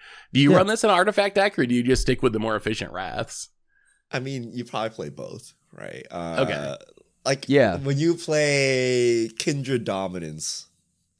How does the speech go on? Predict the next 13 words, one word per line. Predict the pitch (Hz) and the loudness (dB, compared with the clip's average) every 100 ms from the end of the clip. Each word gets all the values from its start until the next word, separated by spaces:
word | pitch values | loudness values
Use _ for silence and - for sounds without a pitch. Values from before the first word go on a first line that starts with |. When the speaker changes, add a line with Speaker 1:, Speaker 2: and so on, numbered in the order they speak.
| - | -10
Speaker 3:
one | 107 123 | -4 -2
of | 123 | 0
those, | 123 120 | 0 0
like, | 110 87 76 | -4 -4 -4
or | 101 95 92 90 | -6 -8 -8 -8
what, | 82 113 | -8 -6
what | 127 | -4
is | 120 | -4
the | 110 | -4
white | 92 92 | -2 -4
one? | 80 71 73 | -6 -12 -12
Like, | 85 90 - | -12 -14 -12
Mass | 98 104 104 | -6 -4 -4